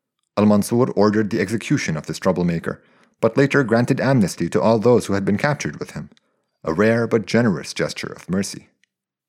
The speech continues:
We are nearing the end of our episode.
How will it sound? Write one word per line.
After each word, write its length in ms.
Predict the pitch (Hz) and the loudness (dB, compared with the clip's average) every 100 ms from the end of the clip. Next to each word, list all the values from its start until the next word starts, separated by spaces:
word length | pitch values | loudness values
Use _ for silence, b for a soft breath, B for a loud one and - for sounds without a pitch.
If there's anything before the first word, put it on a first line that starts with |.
| _ _ _ _ _ _ _ _ _ _ _ _ _ _ _ _ _ _ _ _ _ _ _ _ _ _ _ | _ _ _ _ _ _ _ _ _ _ _ _ _ _ _ _ _ _ _ _ _ _ _ _ _ _ _
We 140 | 143 175 | 0 2
are 120 | 170 | 4
nearing 380 | 107 87 80 87 | 2 0 -2 -4
the 120 | - | -2
end 280 | 107 80 - | 0 -2 -4
of 100 | - | -6
our 180 | 80 - | -4 -4
episode. 460 | - 92 - - | -6 -8 -10 -12